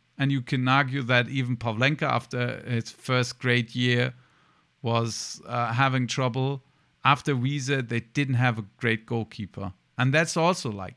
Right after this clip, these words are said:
Bremen had great strikers in hi-, in their history. They had great attacking midfielders,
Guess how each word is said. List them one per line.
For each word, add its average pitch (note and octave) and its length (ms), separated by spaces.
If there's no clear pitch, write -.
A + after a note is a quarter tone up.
Bremen F3+ 280
had C#3 460
great D#3 440
strikers B2 800
in A#2+ 100
hi-, A#2+ 240
in A#2+ 280
their A#2 140
history. A#2+ 400
They G#2+ 220
had G#2 180
great E3 360
attacking C3+ 460
midfielders, G#2+ 720